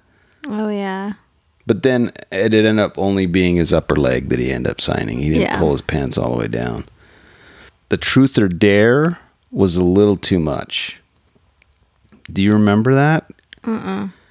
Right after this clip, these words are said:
Speaker 2: Remember Becca co-, comes from the other
Speaker 1: Yeah,
Speaker 2: season, and
Speaker 1: I
Speaker 2: then
Speaker 1: know.
Speaker 2: another contestant, and then they have to drink,
Speaker 1: The
Speaker 2: like,
Speaker 1: smoothies.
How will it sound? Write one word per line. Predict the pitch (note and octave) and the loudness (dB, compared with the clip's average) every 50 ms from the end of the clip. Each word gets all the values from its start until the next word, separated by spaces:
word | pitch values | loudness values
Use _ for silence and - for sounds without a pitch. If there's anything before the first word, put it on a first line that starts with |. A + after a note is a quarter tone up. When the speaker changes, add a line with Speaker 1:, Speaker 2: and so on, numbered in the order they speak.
| _ _ _ _ - | _ _ _ _ -6
Speaker 2:
Remember | - G2 A2 A#2 B2 C3 C3+ C3 A2 | -2 0 2 4 4 4 4 2 0
Becca | F2+ E2+ - A#2 A#2 A#2+ - - C#3+ C3+ C3+ C#3 C#3+ D3 - - _ _ _ _ _ _ _ _ _ _ _ _ _ _ _ - | 0 0 2 2 2 2 2 2 2 2 2 2 0 -2 -6 -12 _ _ _ _ _ _ _ _ _ _ _ _ _ _ _ -4
co-, | - B2+ A#2+ - - _ _ | -2 -2 -2 -2 -6 _ _
comes | - - A#2+ A#2+ A#2+ A#2+ B2 A#2 - | -4 0 0 2 2 2 0 0 -2
from | - - A2 G#2+ G#2 G2+ | -2 0 2 2 2 2
the | F#2+ F#2+ G2 G2 | 2 2 2 2
other | G2+ G2+ A2+ A2+ A2+ A2 A2 | 2 2 2 0 0 -2 -4
Speaker 1:
Yeah, | - - _ | -8 -12 _
Speaker 2:
season, | - - - - A2+ G#2+ G#2+ G2+ G2 G#2 G2+ G2+ G#2 G#2+ A2+ A#2 - - _ _ | -8 -4 0 2 4 4 4 2 2 2 2 4 2 2 0 -2 -4 -10 _ _
and | G2+ G2 G2 G2 | -2 0 2 2
Speaker 1:
I | |
Speaker 2:
then | G2+ G2+ G2+ G2 G2+ | 2 2 2 2 2
Speaker 1:
know. | G2 | 0
Speaker 2:
another | F#2+ F#2+ G2+ G#2 G#2 A2 G#2+ | 2 2 2 2 2 0 0
contestant, | - - - A2 G#2 - - G#2+ G2+ G2+ - - G#2+ A2 G#2+ - | -4 -4 -4 -4 -4 0 0 0 0 0 -2 -2 -2 -2 0 0
and | E2 F#2 G2 | 0 0 0
then | F#2+ G2+ | 2 2
they | G2 G2 | 2 0
have | F#2+ G2+ G2 - - | 0 -2 -4 -4 -8
to | F2+ | -10
drink, | D#2 - - - F#2+ F#2+ G2+ G#2 G#2 - - - - - _ _ _ _ _ _ - - _ _ _ _ _ _ _ _ _ _ _ _ _ _ _ _ _ - - _ _ _ | -10 -8 -4 0 2 2 2 2 0 -2 -6 -12 -12 -16 _ _ _ _ _ _ -20 -20 _ _ _ _ _ _ _ _ _ _ _ _ _ _ _ _ _ -20 -20 _ _ _
Speaker 1:
The | - - | -6 -2
Speaker 2:
like, | - F#3+ - F3+ A3 A3 | 0 2 2 2 0 0
Speaker 1:
smoothies. | A3 A3+ A3+ A#3 A#3+ A#3+ - | -2 -4 -4 -4 -6 -8 -12